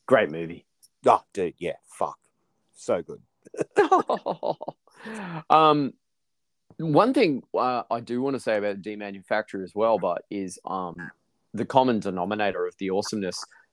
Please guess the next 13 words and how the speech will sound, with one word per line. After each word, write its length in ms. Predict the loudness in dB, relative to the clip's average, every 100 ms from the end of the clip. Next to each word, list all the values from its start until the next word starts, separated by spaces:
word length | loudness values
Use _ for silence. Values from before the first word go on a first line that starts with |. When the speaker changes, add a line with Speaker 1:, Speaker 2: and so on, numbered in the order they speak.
| _ 2
Speaker 1:
that 140 | 2
is 200 | 0 -2
Reese 280 | -2 -2 -4
Fulber, 420 | -4 0 0 0 -2 -8 _ _ _ _ _ -4
uh, 320 | -2 0 -2
that 160 | -4 -2
does 180 | -2 -2
all 120 | -4
the 60 |
programming 560 | -2 0 0 0 -2 -4
for 140 | -6
this. 260 | -8 -8 -10
And 560 | -6 -4 -4 -6 -8